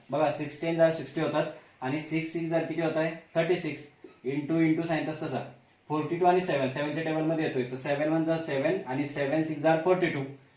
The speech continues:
असा येतोय into, into चं साइन देऊन टाकू. आणि बघा एट आणि वन हंड्रेड सिक्स्टी एका टेबल मध्ये येतोय, एट वन जा एट, एट टू जा सिक्स्टीन आणि हा झिरो तस तसा. मित्रांनो बघा, याला कॅल्क्युलेशन जर करायची असेल तर हा टेन आणि हा टेन काय होतोय तिथं कॅन्सल होतोय,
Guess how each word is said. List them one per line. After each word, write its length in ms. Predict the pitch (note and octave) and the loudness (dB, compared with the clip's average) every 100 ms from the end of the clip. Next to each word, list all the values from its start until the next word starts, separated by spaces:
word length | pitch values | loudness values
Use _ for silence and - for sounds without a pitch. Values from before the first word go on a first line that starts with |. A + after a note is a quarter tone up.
| _ | _
असा 220 | B2+ C3 D#3+ | -6 -2 -2
येतोय 280 | D#3 E3 E3+ - | -2 -2 -4 -6
into, 320 | C3 C#3 D#3 D#3+ | -6 -4 0 2
into 240 | D3+ D#3 | 2 0
चं 100 | E3 | -2
साइन 220 | E3 C#3 | -2 0
देऊन 140 | C#3+ C#3+ | 0 0
टाकू. 300 | D3+ D#3+ F3+ - - B2+ | -2 -2 -6 -10 -16 -6
आणि 140 | C3+ | 0
बघा 220 | D#3 D#3+ D#3 | 4 4 2
एट 180 | D3 E3 | -2 2
आणि 180 | D#3+ E3 | 2 2
वन 160 | D#3 E3+ | 2 2
हंड्रेड 240 | D#3+ D#3 | 0 -4
सिक्स्टी 320 | - C#3 - | -6 -8 -4
एका 120 | C#3+ C#3+ | -2 -2
टेबल 200 | C#3 C#3+ | -2 -2
मध्ये 220 | D3 C#3 | -2 -2
येतोय, 200 | B2+ A#2 | -2 -2
एट 180 | B2+ C3 | -2 0
वन 160 | D#3 D#3 | 2 2
जा 80 | D#3 | 2
एट, 240 | - - | 2 -2
एट 220 | C#3+ C3 | -2 0
टू 80 | D#3 | 0
जा 160 | D#3+ D#3+ | 2 0
सिक्स्टीन 320 | C#3+ C3 D3+ | -2 -2 0
आणि 120 | D#3+ | 2
हा 160 | D3+ D3 | 2 0
झिरो 200 | C#3 B2+ | 2 0
तस 200 | C3 C3 | -2 -6
तसा. 120 | A2 - - _ _ | -10 -14 -20 _ _
मित्रांनो 320 | C3 C3+ E3+ F3 | -6 0 2 2
बघा, 160 | F3 | 4
याला 160 | F3+ F3+ - | 4 2 2
कॅल्क्युलेशन 440 | D3 C#3+ E3 F3 F3 | 2 2 2 0 0
जर 100 | E3+ | 0
करायची 320 | D#3+ D#3 E3 | 0 0 0
असेल 280 | E3+ C#3+ - - _ _ - | -2 -4 -6 -14 _ _ -4
तर 80 | D3+ | 0
हा 200 | C#3 C#3+ C#3+ | 4 4 4
टेन 280 | D#3+ F3+ E3+ | 0 0 0
आणि 200 | D3+ D#3+ | -2 -2
हा 180 | D#3 C#3 | 0 0
टेन 220 | C#3+ D#3 | 0 2
काय 120 | E3 | 6
होतोय 260 | E3 D#3 E3 | 6 4 -2
तिथं 220 | E3 E3+ E3 | -2 -2 -2
कॅन्सल 340 | D#3 D3+ D#3 | 0 -2 -2
होतोय, 240 | B2 A#2+ | -6 -6